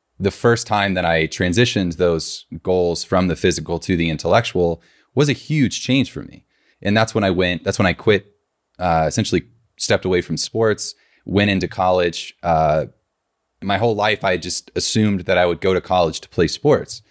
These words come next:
And that's the way that my life was going at the time leading up to that point. And then when I chose not to do that,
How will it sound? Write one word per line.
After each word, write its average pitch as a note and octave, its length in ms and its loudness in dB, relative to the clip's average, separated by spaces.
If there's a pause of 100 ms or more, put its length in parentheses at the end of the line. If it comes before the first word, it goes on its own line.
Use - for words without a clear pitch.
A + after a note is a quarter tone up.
(500)
And G2 140 0
that's G#2 160 0
the A2+ 80 -4
way G#2+ 140 4
that G#2+ 60 0
my G2 100 0
life G2 240 0
was F#2+ 120 -6
going F#2 440 2
at E2 100 -6
the E2 80 -4
time F#2+ 400 0
leading F2 240 2
up D#2+ 100 0
to - 60 -6
that D#2+ 200 2
point. G2+ 300 2
And F2+ 120 -2
then F2+ 200 -2 (840)
when F2+ 600 -2 (520)
I F#2 200 0
chose F#2 280 -2
not A#2+ 200 2
to F#2 80 -4
do D#2 160 -2
that, F#2 360 0